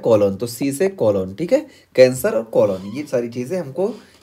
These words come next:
यहाँ पे इससे याद रखना है। तो ये हमारा Streptococcus galolyticus, ये भी कंप्लीट हो गया, ठीक है? अब हमारे पास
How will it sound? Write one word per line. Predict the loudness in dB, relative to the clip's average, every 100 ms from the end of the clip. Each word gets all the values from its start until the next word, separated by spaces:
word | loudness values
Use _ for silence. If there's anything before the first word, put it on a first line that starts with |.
| -6
यहाँ | -4 -2
पे | -4
इससे | -4 -8 -8 -6
याद | -4 -4 -6
रखना | -6 -10
है। | -10 -10
तो | -6
ये | -2 -2
हमारा | 0 0
Streptococcus | -2 -4 -10 -6 -4 -2 2 0 0 0
galolyticus, | 0 2 -2 -4 -2 -2 -2 -4 -20 -20 _ 0
ये | 6 6
भी | 4 0 0
कंप्लीट | -2 0 -2 0
हो | 2
गया, | 2
ठीक | 0 -4
है? | 0
अब | 2
हमारे | 2 0 0
पास | 2 2 0